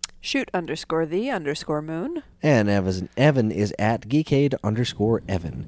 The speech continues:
Speaker 2: If you're interested in more information about anything we discussed here tonight, be sure to check out the show notes. And while you're at it, you can also subscribe to this and any of our other wonderful podcasts on iTunes or Stitcher.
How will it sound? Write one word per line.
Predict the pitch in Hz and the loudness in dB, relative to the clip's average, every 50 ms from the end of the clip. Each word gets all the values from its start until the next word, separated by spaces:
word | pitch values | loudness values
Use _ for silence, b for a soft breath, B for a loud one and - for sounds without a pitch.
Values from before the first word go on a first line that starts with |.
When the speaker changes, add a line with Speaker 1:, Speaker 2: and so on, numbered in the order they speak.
| B B B B B | B B B B B
Speaker 2:
If | B - | B 4
you're | 123 139 190 | 6 6 6
interested | 226 240 226 226 214 - - | 6 6 4 2 2 2 2
in | 190 185 | 2 4
more | 185 196 190 | 4 4 4
information | 190 185 - 165 165 180 196 - - | 2 2 0 2 4 4 2 4 2
about | 151 151 160 147 127 | 4 4 4 4 4
anything | 151 175 165 165 156 | 2 2 2 2 0
we | 156 151 | 0 2
discussed | 135 127 - - 139 143 151 - | 2 0 0 0 0 0 0 2
here | - 151 151 | 0 0 2
tonight, | 135 123 131 156 170 156 | 2 2 2 2 0 0
be | - 113 | -2 -2
sure | 110 - 127 110 | 0 2 2 2
to | 98 | 2
check | 92 - 131 131 - 110 | 2 0 0 0 2 0
out | 98 - | -2 -2
the | - | -4
show | - - - 143 160 | -4 0 2 2 4
notes. | 175 175 180 175 - - B B B B B B B | 4 2 2 0 -2 -8 B B B B B B B
And | - 139 165 | 0 4 4
while | 185 202 | 6 6
you're | 196 170 156 | 6 6 6
at | 135 160 170 | 6 4 4
it, | 180 156 | 4 4
you | 104 110 110 | 2 0 0
can | - 104 | 2 2
also | 104 110 - - 104 | 2 2 0 -2 -4
subscribe | - - 101 - - - 113 117 104 98 | -4 -4 -6 -6 0 2 2 2 2 2
to | |
this | 95 117 135 143 - | 2 2 2 2 0
and | 107 107 | 0 0
any | 110 110 107 104 | 2 2 2 2
of | 101 92 | 2 2
our | 104 | 2
other | 110 117 107 98 | 2 4 4 2
wonderful | 95 110 131 135 123 - 110 95 | 2 2 2 0 0 -2 -4 -2
podcasts | - 135 135 139 127 - 143 143 147 - - | 0 0 0 0 0 0 0 0 2 0 0
on | 120 110 | -2 -2
iTunes | 98 120 135 139 135 - 147 143 131 117 | 0 0 0 0 0 0 0 0 2 2
or | 107 104 | 0 -2
Stitcher. | - - 220 220 - 226 214 202 | 2 2 2 4 4 2 2 2